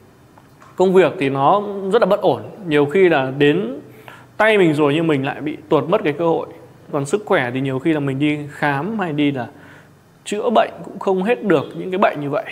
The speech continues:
Thế thì trong những cái trường hợp như vậy thì cái độ số nhà nó gây ra cho những người trong căn nhà nó bị những cái vấn đề như vậy. Thực ra trước kia tôi đã chia sẻ rất là nhiều là tôi có một vật phẩm để hóa giải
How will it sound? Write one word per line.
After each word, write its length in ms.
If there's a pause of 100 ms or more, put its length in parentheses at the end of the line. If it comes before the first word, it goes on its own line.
(560)
Thế 80
thì 100
trong 420
những 120
cái 100
trường 160
hợp 180
như 100
vậy 240
thì 180 (480)
cái 80
độ 200
số 180
nhà 240
nó 120
gây 200
ra 340
cho 180 (340)
những 240
người 240
trong 200
căn 160
nhà 220
nó 140
bị 180
những 120
cái 80
vấn 100
đề 120 (120)
như 100
vậy. 140 (360)
Thực 100
ra 120
trước 180
kia 80
tôi 120
đã 80
chia 160
sẻ 240
rất 80
là 80
nhiều 300
là 100
tôi 100
có 180
một 180
vật 140
phẩm 120 (120)
để 80
hóa 260
giải 280